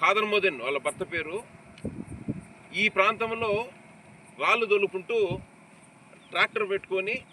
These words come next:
తోలుకుంటున్న వ్యక్తి ఇక్కడ వచ్చి రెండున్నర ఎకరా భూమి కొనడం,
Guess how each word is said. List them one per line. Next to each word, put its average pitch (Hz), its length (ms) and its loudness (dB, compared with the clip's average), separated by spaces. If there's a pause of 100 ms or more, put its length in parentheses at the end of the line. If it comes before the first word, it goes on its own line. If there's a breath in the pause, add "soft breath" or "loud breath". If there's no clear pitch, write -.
తోలుకుంటున్న 190 480 2
వ్యక్తి 175 520 0 (1300)
ఇక్కడ 202 240 2
వచ్చి 240 220 0
రెండున్నర 196 440 2
ఎకరా 208 220 0
భూమి 185 300 0
కొనడం, 180 340 0